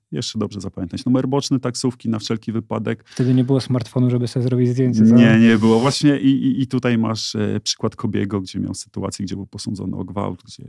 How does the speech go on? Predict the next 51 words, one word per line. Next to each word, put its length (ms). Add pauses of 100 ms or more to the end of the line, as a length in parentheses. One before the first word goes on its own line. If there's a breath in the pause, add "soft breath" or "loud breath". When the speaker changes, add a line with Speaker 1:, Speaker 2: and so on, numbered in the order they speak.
(140)
Speaker 1:
gdzie, 160
gdzie 160
tam 200
dziewczyna 520 (520)
teoretycznie, 640
to, 140
to 100
znaczy 300
nie 180
wiem 140
do 80
końca, 260
nie 100
znam 160
szczegółów, 380
ale 180
była 220
sytuacja, 580
tłumaczył 440
się 180
on 120
w 100
tym, 240
że 340
wypuścił 360
ją 40
z 60
pokoju, 260
było 140
okej, 260
a 60
ona, 160
że 120
się 180
podrapała 600
w 60
windzie 520
i 80 (600)
tego 200
typu 280
akcje. 240
Więc 180
Speaker 2:
Często 260
sportowcy 500
są 180
posądzani 460
o 60
takie 280
rzeczy 340
i 40
to 120